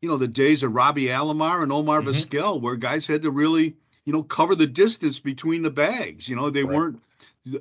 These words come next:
Speaker 1: you know, the shifts kinda really limited their, uh,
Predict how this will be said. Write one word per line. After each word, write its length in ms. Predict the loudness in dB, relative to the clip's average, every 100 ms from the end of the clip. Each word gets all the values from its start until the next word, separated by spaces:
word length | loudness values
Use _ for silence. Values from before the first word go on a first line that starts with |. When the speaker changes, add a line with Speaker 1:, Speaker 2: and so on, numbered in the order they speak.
| -10 -2
Speaker 1:
you 140 | 0
know, 100 | 2
the 140 | 0 -2
shifts 560 | 0 0 0 -6 -14 _ _ -6
kinda 240 | -2 0
really 300 | 2 2 2
limited 560 | 2 2 2 0 0 2
their, 340 | 2 2 0
uh, 280 | 0 0